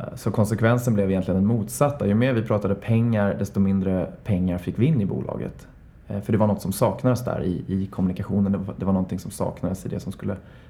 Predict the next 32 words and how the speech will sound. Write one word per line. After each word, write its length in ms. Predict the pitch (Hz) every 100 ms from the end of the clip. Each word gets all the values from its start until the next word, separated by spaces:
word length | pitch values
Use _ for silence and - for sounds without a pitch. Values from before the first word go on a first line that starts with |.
| -
beröra 440 | 117 107 113 110
människor 460 | 101 90 85 - 87
att 100 | 85
förändra 360 | - 92 101 -
sig. 160 | - - - - - - - - - - -
Vi 140 | 131
är 160 | 117 147
ju 140 | 175
mitt 320 | 139 107 -
i 160 | 110 104
ett 180 | 98 -
syf-, 560 | - - 143 - - - - - -
eh, 180 | 95 117
mitt 200 | 127 127
i 40 |
ett 80 | 131
skifte 540 | - - - - - 180
skulle 200 | 135 120
jag 100 | 104
säga, 340 | 107 101 95
där 180 | 98 101
vi, 320 | 104 101 95
eh, 680 | 95 85 82 55 52 58 -
alltså 180 | 104 107
i 60 |
organisationer 680 | 104 104 104 - 131 117 107
i 60 |
allmänhet, 520 | 110 101 107 160 135 -
vi 120 | 120
rör 280 | 113 135 143
oss 200 | 127 -
från 460 | 123 127 127 117